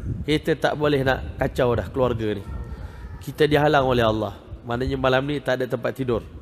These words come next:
Kalau kita masuk rumah tak bagi salam, tak baca doa, kita masuk rumah tengah malam tadi,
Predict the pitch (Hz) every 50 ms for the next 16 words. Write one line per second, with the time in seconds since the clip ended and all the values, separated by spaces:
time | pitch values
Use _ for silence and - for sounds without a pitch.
0 | - - - - - - - - - - - - - 117 120 117 - 135 - 143
1 | 139 143 135 - - 143 123 147 147 160 175 165 156 - 139 - 139 143 139 139
2 | 135 123 139 139 151 156 160 165 165 160 165 156 143 - - - 113 135 135 127
3 | 135 147 139 143 143 156 170 180 190 190 185 - - - - - - - - -
4 | - 131 123 - 147 139 143 143 135 - 165 131 151 156 156 170 180 185 175 -
5 | - - - - - - - - - - - - 139 139 147 143 139 143 147 143
6 | 147 143 135 151 151 151 165 170